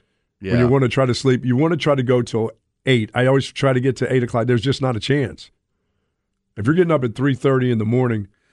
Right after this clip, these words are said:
Speaker 1: during a regular weekday and the weekend hits and you say you wanna try to sleep in, sleeping in is
Speaker 2: Well,
Speaker 1: like
Speaker 2: that's
Speaker 1: six o'clock.
Speaker 2: five hours further. I mean,
Speaker 1: Yeah,
Speaker 2: it's
Speaker 1: it's like
Speaker 2: five
Speaker 1: six
Speaker 2: hours
Speaker 1: o'clock.
Speaker 2: more.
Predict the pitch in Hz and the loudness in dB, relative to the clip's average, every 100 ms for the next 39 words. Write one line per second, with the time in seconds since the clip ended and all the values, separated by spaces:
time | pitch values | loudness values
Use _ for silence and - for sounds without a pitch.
0 | _ 127 117 117 131 117 110 123 120 123 | _ -2 2 4 4 2 -2 -2 0 2
1 | 113 113 110 - 113 113 135 135 131 139 | 0 0 -2 -2 0 2 2 2 2 2
2 | 131 - _ _ - 123 120 131 127 120 | 0 -4 _ _ -2 0 2 2 2 2
3 | 113 123 107 - 135 123 135 127 110 _ | 0 -2 -2 0 2 2 0 -2 -4 _
4 | - 180 185 147 139 135 113 - 135 127 | -4 0 2 2 2 2 -2 0 2 2
5 | 110 113 - - - 104 127 139 156 160 | 2 -2 0 -2 -2 0 0 0 -2 -2
6 | 143 139 170 165 104 90 110 139 160 175 | -2 -4 -6 -4 -4 -2 0 2 2 2
7 | - 202 151 131 175 139 110 | 2 2 0 2 2 2 0